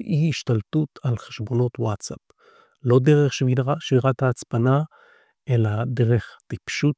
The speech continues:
מערכתית והנדסה חברתית. זה הולך ככה, התוקף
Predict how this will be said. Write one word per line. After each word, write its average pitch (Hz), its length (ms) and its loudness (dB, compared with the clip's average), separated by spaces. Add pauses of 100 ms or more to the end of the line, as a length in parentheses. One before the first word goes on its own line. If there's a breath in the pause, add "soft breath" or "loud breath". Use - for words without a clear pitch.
מערכתית 117 680 -2 (400)
והנדסה 113 600 0
חברתית. - 560 -8 (760 soft breath)
זה 120 120 6
הולך 120 280 6
ככה, 110 280 -2
התוקף - 520 -2